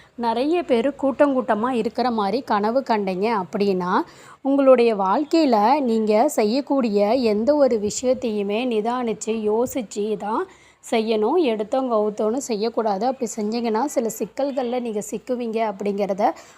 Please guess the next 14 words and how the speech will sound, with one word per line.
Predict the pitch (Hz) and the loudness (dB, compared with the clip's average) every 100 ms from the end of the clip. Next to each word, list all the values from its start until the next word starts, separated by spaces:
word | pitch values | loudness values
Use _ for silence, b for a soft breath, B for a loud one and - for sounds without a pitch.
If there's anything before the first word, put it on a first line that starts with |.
| B | B
உங்களுக்கு | 240 247 233 302 | -4 -2 0 0
முன்னெச்சரிக்கை | 262 220 233 262 277 247 247 | 2 2 0 0 -2 0 0
பண்ணக்கூடியது | - 202 220 - 226 220 202 196 | 0 0 -2 -2 -2 -2 0 0
தான் | 226 | 0
இந்த | 233 202 202 | 0 0 0
கனவு. | 196 196 196 214 330 B B B B | 0 -2 0 0 -2 B B B B
ஒருவேளை | 233 294 311 269 254 | 2 2 2 2 2
உங்களுக்கும் | 269 226 240 240 294 262 | 0 -2 -4 -4 -2 -2
அகோரி | 208 240 247 269 | 0 0 0 0
கனவுல | 262 208 214 240 | -2 -2 0 2
வந்தாங்க | 226 202 208 208 208 233 | 2 0 -2 -2 0 0
அப்படின்னா, | 202 196 202 190 190 311 | 0 -2 -2 -2 -2 -4
கர-, | - 202 202 | -2 -4 -4
மறக்காம | 196 196 233 254 220 | -6 -6 -6 -6 -6